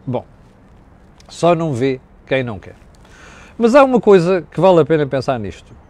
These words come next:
Depois do que sucedeu nos últimos dias e o que se, provavelmente vai suceder nos próximos tempos, provavelmente nós vamos ter aqui uma situação complicada.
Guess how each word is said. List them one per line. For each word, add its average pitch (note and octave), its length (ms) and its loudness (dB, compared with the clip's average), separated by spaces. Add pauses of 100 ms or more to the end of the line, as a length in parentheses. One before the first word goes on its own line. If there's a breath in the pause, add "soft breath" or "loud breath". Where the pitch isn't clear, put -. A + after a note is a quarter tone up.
(140)
Depois G3 380 0
do G#3 120 0
que - 60 -12
sucedeu A#2+ 520 -4
nos A#2+ 180 -6
últimos B2 380 -4
dias F#2+ 460 -10
e E3+ 80 0
o E3+ 60 -2
que - 120 -20
se, E3 100 -12
provavelmente C#3+ 560 -2
vai D3+ 180 0
suceder G#2+ 280 -6
nos G2+ 120 -14
próximos A#2+ 420 -8
tempos, F2+ 320 -16 (880 soft breath)
provavelmente D#3+ 840 2
nós F3 200 -2
vamos F3 200 -4
ter G3 160 -2
aqui F#3 200 -2
uma F#3 160 -6
situação F3 360 -8
complicada. D#3+ 840 -4